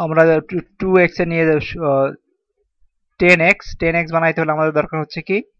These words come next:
টু into ফাইভ into x, তার মানে পাঁচ দুগুণ দশ প্লাস ফাইভ স্কয়ার, তার মানে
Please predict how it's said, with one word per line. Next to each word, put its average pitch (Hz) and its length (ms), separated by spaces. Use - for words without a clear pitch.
টু 190 140
into 165 300
ফাইভ 143 300
into 151 280
x, - 40
তার 156 160
মানে 170 140
পাঁচ 156 220
দুগুণ 160 200
দশ 185 140
প্লাস 160 340
ফাইভ 160 280
স্কয়ার, 156 440
তার 143 100
মানে 151 120